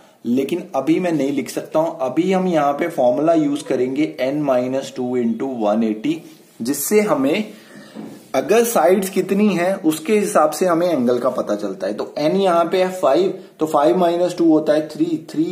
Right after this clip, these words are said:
into eighteen होता है फ़ाइव फ़ोर्टी। फ़ाइव फ़ोर्टी माइनस टू सिक्सटी कितना होगा, टू एटी।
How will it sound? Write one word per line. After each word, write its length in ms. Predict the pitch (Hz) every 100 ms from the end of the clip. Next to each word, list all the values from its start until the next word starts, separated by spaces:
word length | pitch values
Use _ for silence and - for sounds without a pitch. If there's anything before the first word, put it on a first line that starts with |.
| 175
into 340 | 165 165 170
eighteen 460 | - 123 135 151 165
होता 320 | 120 127 131
है 460 | 120 104 143 - - - - - _ _ _ - - - - -
फ़ाइव 220 | 107 117 - -
फ़ोर्टी। 400 | 98 - 101 92 - - - -
फ़ाइव 320 | - 151 208
फ़ोर्टी 480 | 208 170 165 - 226
माइनस 400 | 208 190 185 202 202
टू 140 | 175
सिक्सटी 360 | 165 160 - 160
कितना 260 | 156 151 139
होगा, 300 | 131 123 160 135 - - _ _ _ _ _ _ _ _ _ _ _ _ _ _ _ _ _ _ _ _ _ _ _ _ _
टू 280 | 156 165 165
एटी। 340 | 127 - 127